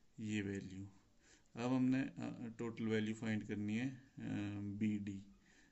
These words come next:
जब हम टोटल वैल्यू फाइंड आउट करेंगे तो उस वैल्यू को माइनस, उस वैल्यू से हम बीसी माइनस कर देंगे, तो total between two, अ, डिस्टेंस आ जाएगा between two ships। तो अब हम नेक्स्ट करेंगे,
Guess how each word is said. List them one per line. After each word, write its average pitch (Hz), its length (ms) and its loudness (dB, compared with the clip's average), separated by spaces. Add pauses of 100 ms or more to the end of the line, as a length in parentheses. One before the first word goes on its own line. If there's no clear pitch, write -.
(180)
जब 123 160 2
हम 135 160 4
टोटल 135 340 2
वैल्यू 120 280 0
फाइंड 117 320 0
आउट 110 160 2
करेंगे 113 380 2
तो 131 160 -4
उस - 300 -4
वैल्यू 110 320 4
को 113 100 2
माइनस, 113 520 2
उस 131 200 -6
वैल्यू 113 300 2
से 113 120 -4
हम 131 260 -2 (360)
बीसी 113 540 2
माइनस 117 380 4
कर 110 160 0
देंगे, 107 280 2
तो 135 160 0
total 110 540 -2
between 113 420 2
two, 127 260 -2
अ, 110 380 -2 (160)
डिस्टेंस 113 500 -2
आ 110 120 0
जाएगा 107 280 0
between 120 540 0 (600)
two 123 120 2
ships। - 680 0 (1000)
तो 110 180 0
अब 113 80 0
हम 120 60 0
नेक्स्ट 113 460 0
करेंगे, 113 400 0